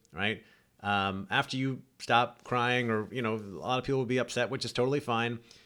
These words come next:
Um, but you've gotta move past that, right? Give yourself some time to be upset. And this goes for anything challenging or bad that's happening in your life, whether it's professional,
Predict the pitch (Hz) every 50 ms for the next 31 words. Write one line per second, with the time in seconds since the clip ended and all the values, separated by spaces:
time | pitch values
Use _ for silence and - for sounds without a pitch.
0 | - _ - - 110 113 113 104 117 117 123 113 135 147 147 131 127 135 131 123
1 | - 127 123 117 - - 98 73 73 92 98 92 90 127 127 123 131 143 131 -
2 | - 131 120 120 107 - - - - _ _ _ _ _ - - - 120 110 101
3 | - - - 151 139 110 98 98 107 101 113 101 101 110 104 92 - - - 120
4 | 107 95 98 98 - - _ _ _ - - 127 180 185 185 165 151 143 147 -
5 | 131 - - 135 143 151 151 127 - 139 135 131 127 127 127 120 - - - -
6 | _ _ _ _ - - 135 135 127 131 131 123 117 120 113 107 101 92 107 104
7 | 104 101 101 98 87 98 95 - - 104 104 98 - 101 101 92 92 90 90 87
8 | 85 87 82 78 - 95 92 87 90 92 92 90 - - - 107 98 - 120 110
9 | - - 117 110 107 107 104 104 -